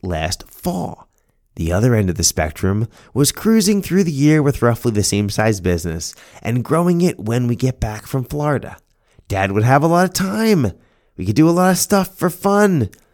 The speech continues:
We could do hikes and creek walks and go into the park and bike and walk in and stuff like that. But money would be limited because we're still paying off credit card debt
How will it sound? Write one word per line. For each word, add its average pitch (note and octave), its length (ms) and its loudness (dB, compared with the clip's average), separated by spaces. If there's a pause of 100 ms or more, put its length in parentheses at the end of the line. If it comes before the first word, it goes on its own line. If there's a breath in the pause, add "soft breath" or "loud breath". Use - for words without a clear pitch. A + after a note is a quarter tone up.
We C3 100 -6
could D#3+ 100 0
do F3 140 4
hikes E3+ 480 0
and D3+ 260 -2
creek G#3+ 260 -2
walks D#3+ 480 2
and B2+ 280 -2
go E3+ 160 2
into F3 140 2
the E3+ 100 0
park E3 400 0
and C3+ 120 -2
bike E3+ 360 0
and C#3+ 120 0
walk E3+ 280 -2
in E3 80 2
and C#3 120 0
stuff C3+ 220 -4
like C3 120 0
that. B2 200 0 (220 loud breath)
But F3+ 360 0 (140)
money A2+ 400 0
would G#2+ 340 -2
be G#2+ 280 2
limited F#2+ 560 0
because G2 420 -2
we're A#2+ 160 0 (140)
still F3+ 260 0
paying D#3+ 320 0
off D#3+ 220 0
credit D3+ 300 2
card C3+ 280 2
debt A2+ 320 2